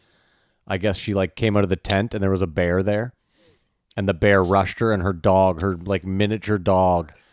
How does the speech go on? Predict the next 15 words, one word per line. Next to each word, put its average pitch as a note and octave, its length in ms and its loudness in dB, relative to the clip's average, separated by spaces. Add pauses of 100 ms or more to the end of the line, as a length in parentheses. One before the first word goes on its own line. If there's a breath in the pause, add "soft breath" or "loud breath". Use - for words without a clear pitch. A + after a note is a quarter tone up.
(420 soft breath)
I G#2 100 -2
guess, F2+ 240 -2
jumped, G2+ 560 0 (180)
like, G2 280 -2 (220)
at G#2+ 320 4
the A2+ 80 2
bear. G2+ 460 0 (280 soft breath)
And A2 100 0
it A2+ 60 4
was G2+ 140 0
just B2 440 2
enough A2 560 2 (480)
for A2+ 200 -2
the G2+ 100 4
bear G2+ 580 2